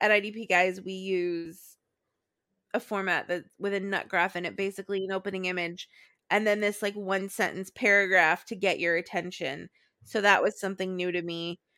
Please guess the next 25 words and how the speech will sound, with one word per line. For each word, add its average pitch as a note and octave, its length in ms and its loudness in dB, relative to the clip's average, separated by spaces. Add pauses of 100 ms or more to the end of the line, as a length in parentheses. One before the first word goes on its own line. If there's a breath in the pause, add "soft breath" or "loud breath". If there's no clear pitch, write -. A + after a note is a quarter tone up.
(220)
Dealing A#3 520 6
with G3+ 340 6 (560)
a F#3+ 80 0
meta G3 300 4
description, F#3 840 -2 (160)
which G#3 220 -4
is G3 100 -6
what F#3+ 220 0
shows F#3+ 260 0
up F3+ 260 0
on F3 380 0 (280)
Google F#3+ 420 2
when F3 200 -4
you F3 180 -4
search - 560 -6
for F3 500 2 (1600 soft breath)
whatever F#3+ 480 4 (960)
linebackers F3+ 880 2
or F3 300 2
running F3+ 320 -2
backs A2+ 600 0
or E3+ 520 2 (140)
draft F3+ 420 2
results, F#3 540 -4
whatever, F#3 500 6